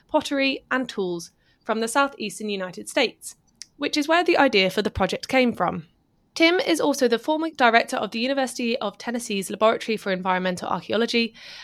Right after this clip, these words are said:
and curator of archaeology at the University of Tennessee's McClung Museum of Natural History and Culture.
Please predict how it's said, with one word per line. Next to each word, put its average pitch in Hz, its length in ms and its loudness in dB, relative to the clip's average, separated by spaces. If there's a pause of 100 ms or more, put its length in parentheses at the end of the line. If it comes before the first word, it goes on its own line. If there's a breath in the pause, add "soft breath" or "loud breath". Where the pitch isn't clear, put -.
and 240 140 4
curator 285 440 6
of 240 180 2
archaeology 208 540 0
at - 100 -4
the - 80 -16
University 233 460 -2
of 226 60 -4
Tennessee's 208 500 -4
McClung 220 340 -6
Museum 185 480 -2
of 185 160 -6
Natural 214 320 -8
History 180 320 -8
and 175 140 -8
Culture. - 420 -8